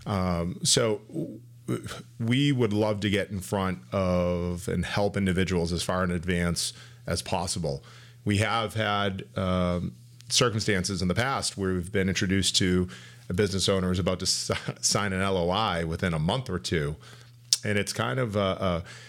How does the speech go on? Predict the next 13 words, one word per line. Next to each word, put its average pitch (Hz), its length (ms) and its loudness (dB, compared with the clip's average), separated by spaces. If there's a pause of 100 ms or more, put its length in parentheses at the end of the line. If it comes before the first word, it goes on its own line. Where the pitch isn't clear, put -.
(100)
it's 98 160 0
a 98 60 2
rush 98 360 0
job 90 400 -2
where 92 120 -2
we're 90 180 2
getting, 90 460 0 (340)
you 90 140 -4
know, 82 220 -4
s-, - 220 0 (100)
their 85 440 -2 (120)
accountants, 113 580 -4
attorneys, 104 960 0